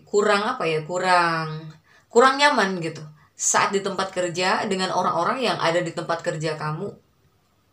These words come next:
Ya, adanya energi ketidaknyamanan jika di tempat kerja saat bekerja mungkin. Para Leo ini. Ya. Padahal di sini ada, padahal kamu bisa dapat kesempatan ataupun peluang ya untuk bekerja sama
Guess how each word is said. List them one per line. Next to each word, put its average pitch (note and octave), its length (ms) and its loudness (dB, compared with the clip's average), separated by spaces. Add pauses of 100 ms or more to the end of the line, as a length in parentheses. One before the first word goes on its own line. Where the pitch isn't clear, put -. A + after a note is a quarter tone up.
(580)
Ya, E3+ 340 -6
adanya G3 400 4
energi G3 240 2
ketidaknyamanan G#3+ 800 0
jika A3 240 0
di G3+ 80 -2
tempat G#3 320 0
kerja F3+ 400 -4
saat G3 240 -2
bekerja G#3 500 -6
mungkin. - 360 -12 (500)
Para F3+ 260 2
Leo F3 220 0
ini. - 320 -10 (680)
Ya. E3+ 280 0 (1200)
Padahal F#3 400 2
di A#3 80 0
sini C4+ 240 -2
ada, - 480 4 (140)
padahal G3+ 400 4
kamu D4 240 2
bisa - 160 0
dapat F#3 580 4
kesempatan G3 640 -2
ataupun G3+ 400 -2
peluang F#3+ 720 2
ya G#3 240 4
untuk G#3+ 260 0
bekerja F3 400 0
sama C4+ 400 -6